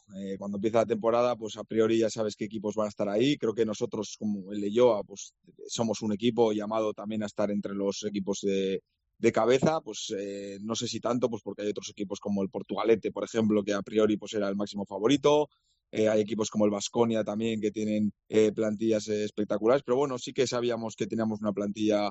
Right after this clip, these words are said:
eh, muy ilusionante, que podíamos estar arriba y, y bueno, pues de momento creo que lo estamos demostrando. Eh, así que bueno, creo que ahora mismo el equipo no tiene ningún techo, estamos donde queríamos <laughs> estar,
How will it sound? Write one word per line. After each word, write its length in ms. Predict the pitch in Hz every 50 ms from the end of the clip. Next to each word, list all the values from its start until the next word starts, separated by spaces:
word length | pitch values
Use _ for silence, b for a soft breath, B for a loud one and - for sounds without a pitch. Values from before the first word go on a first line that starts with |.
| - _ _
eh, 220 | - 110 110 110
muy 160 | 117 131 135
ilusionante, 560 | 127 123 117 - 120 113 123 143 160 175 208 -
que 100 | 139 120
podíamos 360 | 104 117 120 127 123 120 -
estar 200 | 117 107 - 113
arriba 440 | 107 101 113 120 139 160 - - 127
y, 320 | 104 101 98 98 95 - -
y 80 | 104
bueno, 240 | 104 101 110 127 139
pues 140 | 127 104 101
de 80 | - 98
momento 340 | 95 95 104 107 104 113 107
creo 160 | - 117 104
que 320 | - 107 101 101 101 98 101
lo 80 | 104 101
estamos 260 | - - 110 110 107
demostrando. 580 | 107 107 104 - - 117 123 139 165 190 220 - -
Eh, 300 | - 110 107 107 107 104
así 200 | 104 104 - 107
que 100 | 95 107
bueno, 260 | 110 120 123 117 107
creo 120 | 110 113 110
que 60 | 117
ahora 120 | 113 113
mismo 140 | 113 117 117
el 40 | 113
equipo 240 | 107 120 113 110 120
no 100 | 120 113
tiene 200 | 123 120 117 113
ningún 260 | 113 113 113 113 107
techo, 440 | - 135 143 - - 165 160 156 131
estamos 500 | 113 - - 120 117 117 113 110 107 -
donde 240 | 101 117 117 117 110
queríamos 400 | - 120 131 135 - 131 117 127
<laughs> 0 |
estar, 400 | 120 - - - 139 165 190